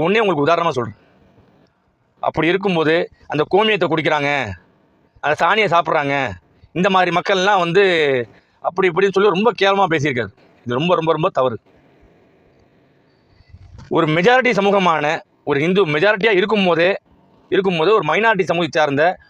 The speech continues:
ஒரு மதம் போ-, போதகர் வந்து இவ்வளவு தூரம் கேவலப்படுத்திருக்காருன்னா, அப்ப இந்த இடத்துல ஹிந்து தலைவர்கள் வந்து தன்னோட ஆதங்கத்தை பதிவு பண்ணுவாங்களா இல்லையா? அப்ப பதிவு பண்ணும்போது என்ன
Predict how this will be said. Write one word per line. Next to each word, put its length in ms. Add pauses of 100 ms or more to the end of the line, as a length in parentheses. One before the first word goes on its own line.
(120)
ஒரு 180
மதம் 240
போ-, 160
போதகர் 300
வந்து 180
இவ்வளவு 240
தூரம் 200
கேவலப்படுத்திருக்காருன்னா, 720 (840)
அப்ப 200 (460)
இந்த 180
இடத்துல 360
ஹிந்து 200
தலைவர்கள் 420
வந்து 200 (800)
தன்னோட 260
ஆதங்கத்தை 320
பதிவு 180
பண்ணுவாங்களா 380
இல்லையா? 180 (280)
அப்ப 180
பதிவு 240
பண்ணும்போது 320
என்ன 100